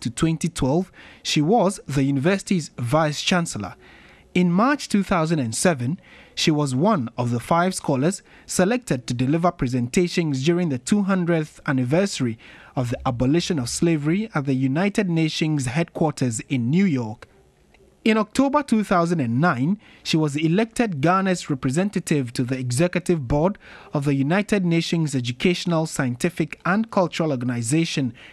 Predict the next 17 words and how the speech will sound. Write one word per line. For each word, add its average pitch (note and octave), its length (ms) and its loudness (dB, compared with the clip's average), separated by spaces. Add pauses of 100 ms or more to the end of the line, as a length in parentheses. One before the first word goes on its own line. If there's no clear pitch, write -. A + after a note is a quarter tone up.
(140)
unesco. D3+ 560 -2 (540)
Ahead D3 360 0
of B2+ 120 -2
the B2+ 100 0
two E3+ 220 0
thousand D#3 320 0
and A#2+ 160 -2
twelve D3+ 280 0
general D#3 320 0
elections, D3 600 -2 (420)
Jane G3 360 2
Opoku F#3 460 2
Agyeman A#2 360 -2
moderated D3 760 0
the C3 80 -2
debate B2+ 540 -2 (280)
with D#3+ 220 0